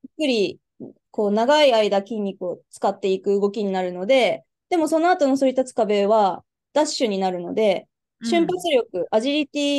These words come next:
Speaker 1: ィ、俊敏性が結構求められるエリアになるので、それの筋肉の使い方のバグが脳が起こすと思うんですよ。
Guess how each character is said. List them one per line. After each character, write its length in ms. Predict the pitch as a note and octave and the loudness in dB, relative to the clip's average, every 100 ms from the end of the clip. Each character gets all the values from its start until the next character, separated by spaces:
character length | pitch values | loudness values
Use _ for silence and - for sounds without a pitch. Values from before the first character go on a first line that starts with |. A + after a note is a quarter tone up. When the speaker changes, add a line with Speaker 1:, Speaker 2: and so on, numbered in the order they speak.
| C4+ | -2
Speaker 1:
ィ、 60 | |
俊 200 | C4+ D4+ | -2 0
敏 160 | D4+ D#4 | 0 0
性 220 | D#4 C#4+ | 2 2
が 100 | C4+ | 2
結 280 | C4+ C4+ - | 0 -4 -6
構 180 | - G3 | -4 -4
求 240 | G3+ A3 | -2 -2
め 140 | G#3+ A3 | -2 -2
ら 120 | G#3+ | 0
れ 140 | G#3 | 0
る 180 | F#3 E3 | 0 -2
エ 40 | |
リ 140 | F#3 F#3 | -2 -4
ア 40 | F3 | -4
に 80 | |
な 120 | F#3 F#3 | -8 -8
る 160 | F3 | -8
の 100 | F3 | -4
で、 360 | G#3+ C4 F#3 - _ | 0 2 0 -6 _
そ 140 | - E4+ | -6 -2
れ 120 | F#4 | 2
の 420 | F#4+ G4+ B3 - - | 4 2 2 -2 -8
筋 140 | F4+ F4+ | -2 0
肉 200 | D4 B3 | 0 0
の 140 | G#3 | -4
使 260 | G3+ - C#4+ | -6 -2 0
い 60 | C#4+ | 2
方 320 | C#4 C#4 C#4 | 0 0 0
の 440 | D4 D#4+ G3+ - _ _ _ _ _ _ _ _ _ _ _ _ | 2 2 0 -4 _ _ _ _ _ _ _ _ _ _ _ _
バ 120 | C4 C#4 | 0 2
グ 200 | E4 E4 | 2 4
が 240 | F#4 A#3 | 4 4
脳 260 | A3 D4 C4 | 2 4 4
が 280 | G#3 G3 A#3 | 2 2 2
起 60 | |
こ 120 | C4+ | 2
す 200 | C4+ A3+ | 0 -2
と 100 | G#3 | -2
思 180 | F#3+ F#3+ | 0 0
う 40 | F3 | -4
ん 20 | |
で 60 | G3 | -8
す 100 | |
よ。 80 | - | -14